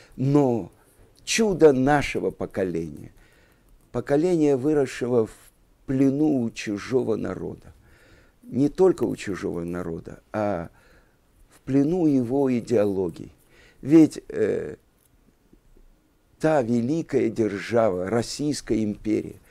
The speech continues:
на территории её были самые великие мудрецы Торы,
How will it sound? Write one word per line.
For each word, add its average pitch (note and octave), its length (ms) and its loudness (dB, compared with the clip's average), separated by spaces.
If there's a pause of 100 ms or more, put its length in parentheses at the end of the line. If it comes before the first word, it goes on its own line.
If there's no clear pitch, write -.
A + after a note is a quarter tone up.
(460)
на C#3 180 2
территории D3+ 720 4
её C3+ 460 2
были C3 320 0
самые D#3+ 460 0
великие C#3 480 -2
мудрецы B2+ 640 -2
Торы, G2+ 420 -6